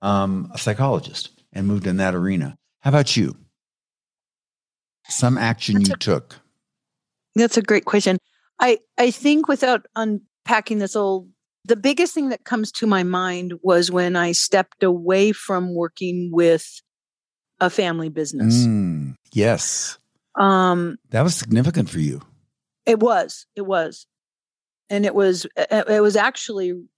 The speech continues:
Speaker 2: you know, right after I got pregnant with Cade and,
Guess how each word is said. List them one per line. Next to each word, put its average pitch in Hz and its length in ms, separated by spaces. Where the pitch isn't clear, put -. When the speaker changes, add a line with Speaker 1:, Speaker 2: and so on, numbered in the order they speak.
Speaker 2:
you 196 160
know, 180 380
right 202 360
after 190 300
I 175 140
got 175 280
pregnant 185 300
with - 160
Cade 175 440
and, 180 440